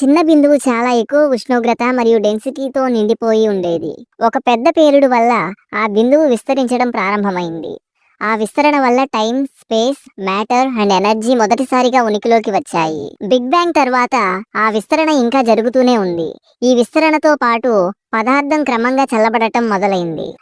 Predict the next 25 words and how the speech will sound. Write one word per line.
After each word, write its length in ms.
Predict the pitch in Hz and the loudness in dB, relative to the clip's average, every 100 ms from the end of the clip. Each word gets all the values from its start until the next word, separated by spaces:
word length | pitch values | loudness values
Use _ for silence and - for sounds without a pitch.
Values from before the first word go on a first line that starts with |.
| - | -4
అప్పుడు 260 | 220 269 254 | -2 0 0
హైడ్రోజన్ 680 | 208 220 240 262 254 285 277 | 2 0 2 0 2 2 2
మరియు 260 | 247 254 | 4 4
హీలియం 400 | 226 240 247 254 | 4 2 2 2
అనే 240 | 240 233 208 | 0 2 2
ఎలిమెంట్స్ 380 | 226 269 254 | 2 0 0
ఏర్పడ్డాయి. 720 | 214 202 196 180 170 165 165 - _ _ | -2 0 -4 -4 -4 -4 -6 -10 _ _
ఇవే 240 | 233 269 320 | 0 2 2
నక్షత్రాలు, 680 | 285 220 277 254 262 240 240 | 0 -2 -4 -2 -2 0 0
గెలాక్సీలు 600 | 262 226 233 247 262 240 | 0 2 2 0 -2 -4
పుట్టడానికి 560 | 220 226 214 214 226 | -4 -4 -2 -2 -4
కారణమయ్యాయి. 1080 | 240 202 208 226 202 180 170 160 160 - 208 | -2 -2 0 -2 -2 -2 -2 -2 -6 -8 -8
నక్షత్రాలలో 800 | 226 - 359 349 349 339 330 320 | -8 -2 -2 0 2 4 4 4
జరిగే 340 | 269 262 262 | 2 2 0
న్యూక్లియర్ 480 | 247 233 240 285 277 | 0 0 2 2 0
ఫ్యూజన్ 460 | 240 240 220 240 226 | 0 0 2 0 2
రియాక్షన్స్ 540 | 220 214 - 214 208 | 0 -2 -4 -6 -2
వల్ల 420 | 202 220 196 170 - _ _ | 0 2 0 -4 -10 _ _
కార్బన్, 500 | 226 226 233 240 277 269 185 | -4 -4 -2 -2 -4 -6 -8
ఆక్సిజన్, 680 | 208 - 247 220 247 262 208 | -8 -4 -4 0 0 -2 -4
నైట్రోజన్ 560 | 202 226 - 254 254 254 | -4 -4 0 0 0 -2
వంటి 200 | 233 226 | -2 -2
ఇతర 240 | 220 254 | 0 0
ఎలిమెంట్స్ 520 | 269 226 226 254 247 - | 2 2 2 0 -2 -4
తయారయ్యాయి. 720 | 202 202 185 175 165 156 | -2 0 0 0 -2 -4